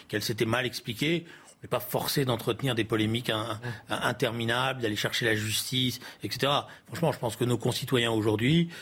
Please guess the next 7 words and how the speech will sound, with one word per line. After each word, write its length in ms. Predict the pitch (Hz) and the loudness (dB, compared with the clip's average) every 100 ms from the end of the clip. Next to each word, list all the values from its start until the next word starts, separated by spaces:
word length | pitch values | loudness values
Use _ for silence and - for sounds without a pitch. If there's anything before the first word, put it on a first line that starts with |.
| - - | -16 -8
euh, 300 | - 107 110 | 0 2 2
ils 220 | 120 113 113 | 2 2 4
ont 260 | 110 107 135 | 4 0 0
énormément 560 | 131 131 127 127 123 | 0 2 0 2 2
de, 160 | 117 110 | 2 2
de, 180 | 107 110 | 4 2
de, 240 | 107 107 | 4 2